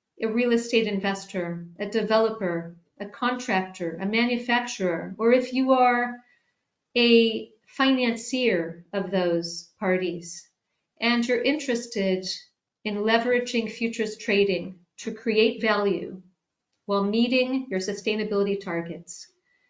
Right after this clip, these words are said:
do reach out to be far-, part of this trading cohort that is just coming online. And also, if you're interested in learning more about how Serco Trade deploys futures trading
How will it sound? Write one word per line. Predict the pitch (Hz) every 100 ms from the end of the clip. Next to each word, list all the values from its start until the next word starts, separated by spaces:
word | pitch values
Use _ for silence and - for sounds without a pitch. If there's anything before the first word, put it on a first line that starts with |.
| _ _
do | 226 285
reach | 285 269 -
out | 220 202 202
to | -
be | 226 202
far-, | - - 214 214 - -
part | 233 240
of | 208 196
this | 196 202 -
trading | - 233 233 220 202
cohort | - 190 190 180 180 - - - _ _ _ _ _ -
that | 202
is | 196 190 -
just | 240 233 - -
coming | 226 214 196
online. | 190 185 180 175 190 196 185 - - _ _ _ _ _ -
And | 233
also, | 262 320 - 233 202 202 214 -
if | 220
you're | 233
interested | 247 247 285 - 226
in | 214
learning | 208 220 226 214 202 -
more | 202 220 226
about | 220 196 190
how | 214
Serco | 196 - 202 214 208
Trade | - 196 185
deploys | 190 190 - 208 208 202 -
futures | 214 202 196 190
trading | - 202 202 196 180 175 175